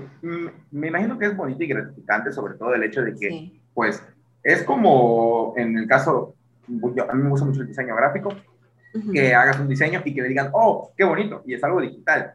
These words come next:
Speaker 1: Pero, pues, en el
Speaker 2: Sí.
Speaker 1: caso de vestirte, arreglarte, que digan, "Oye, te ves muy bien", o "Te ves muy fiel al personaje",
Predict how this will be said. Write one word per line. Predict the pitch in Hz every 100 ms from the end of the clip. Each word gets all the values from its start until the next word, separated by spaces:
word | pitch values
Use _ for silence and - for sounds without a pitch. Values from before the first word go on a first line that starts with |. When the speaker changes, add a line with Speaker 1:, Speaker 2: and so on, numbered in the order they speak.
| _ _
Speaker 1:
Pero, | 131 120
pues, | 123
en | 120
el |
Speaker 2:
Sí. | 117
Speaker 1:
caso | 151 -
de | 143
vestirte, | 104 104 - - 196 -
arreglarte, | 113 101 104 117 - -
que |
digan, | 110 117 -
"Oye, | 160 151
te | 117 -
ves | -
muy | 139 131
bien", | 156 190 151
o |
"Te | -
ves | 135 143
muy | 143
fiel | 143 147
al | 143
personaje", | - - 110 - 170